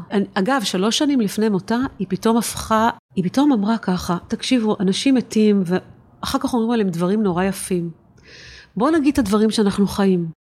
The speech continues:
היא כל הזמן אמרה לנו, "אני אוהבת אתכם, אתם נראים מקסים." כאילו, היא הייתה בן אדם, גדלנו באווירה ביקורתית, בואי, זה הונגרים. מה לא עובד, ואיפה לא זה, ולמה לא צבעת השיער, ולמה את לא זה,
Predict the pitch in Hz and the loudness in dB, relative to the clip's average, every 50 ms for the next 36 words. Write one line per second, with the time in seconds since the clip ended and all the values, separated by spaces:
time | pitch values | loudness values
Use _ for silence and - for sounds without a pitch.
0 | _ _ _ _ _ - 214 - - - - 277 302 330 269 277 277 247 214 190 | _ _ _ _ _ -10 -10 -8 -6 -4 -2 0 0 2 2 2 2 2 2 2
1 | 185 170 202 208 208 196 185 180 170 - - 185 180 180 170 175 170 - - 202 | 2 0 0 2 2 2 2 0 0 -2 -2 -2 0 0 0 0 -2 -4 -10 -14
2 | - - - - 196 180 175 170 175 175 - - - - - - - - - - | -14 -12 -10 -8 -6 -6 -6 -6 -6 -8 -12 -16 -20 -20 -20 -20 -20 -20 -16 -14
3 | - - - 202 185 180 185 185 180 180 185 185 - - - - - 190 180 175 | -12 -8 -4 -2 0 2 2 2 2 2 0 0 -2 -4 -6 -4 0 0 0 0
4 | 170 - - 220 233 - - 196 196 - 285 339 370 311 262 220 254 262 269 277 | 0 0 0 0 0 0 0 -2 0 0 0 2 2 2 2 2 2 2 2 2
5 | - - - - 214 196 190 185 202 262 339 381 285 254 220 180 202 196 208 214 | 0 -4 -6 -10 -4 0 0 2 2 2 0 2 2 2 0 0 0 0 0 0
6 | 240 - - 226 190 190 - 226 185 - - 160 175 185 160 147 147 147 - _ | 0 0 0 -2 -2 0 0 0 0 -2 -2 0 0 2 2 0 -2 -4 -10 _
7 | _ _ _ - - - 156 165 165 165 160 160 175 165 185 185 233 226 180 156 | _ _ _ -20 -20 -10 -4 -2 0 0 2 2 2 0 0 2 2 2 0 -2
8 | 147 - - _ _ - - - - - - - - - - - 185 185 175 170 | -4 -10 -18 _ _ -20 -20 -20 -20 -20 -20 -18 -18 -18 -10 -4 0 2 2 4
9 | 185 208 247 262 254 294 285 208 185 180 175 - - 170 165 208 247 220 269 269 | 4 2 2 2 2 0 0 0 0 0 0 0 0 2 2 2 2 4 2 2
10 | 208 190 175 170 170 165 160 165 - 151 156 156 - 185 - - 254 254 277 302 | 2 2 2 2 2 0 -2 -2 -4 -4 -4 -6 -6 -4 -2 0 2 2 2 2
11 | 262 196 175 156 156 156 160 - - 156 156 151 208 | 0 0 0 0 0 -2 -4 -6 -6 -6 -4 -2 -2